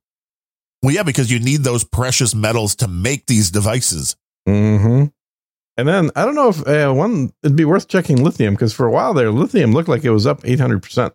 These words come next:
Speaker 1: Damn.
Speaker 2: Yeah, that would have been a very good one.
Speaker 1: How many people listening, do you think,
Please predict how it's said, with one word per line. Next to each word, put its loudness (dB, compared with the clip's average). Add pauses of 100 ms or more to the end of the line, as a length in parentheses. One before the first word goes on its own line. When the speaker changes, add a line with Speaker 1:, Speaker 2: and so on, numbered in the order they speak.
(240)
Speaker 1:
Damn. -2 (760)
Speaker 2:
Yeah, -2
that 0
would -2
have 0
been 2
a 2
very 0
good 0
one. -2 (300)
Speaker 1:
How 0
many -4
people 0
listening, -2
do 0
you 2
think, -4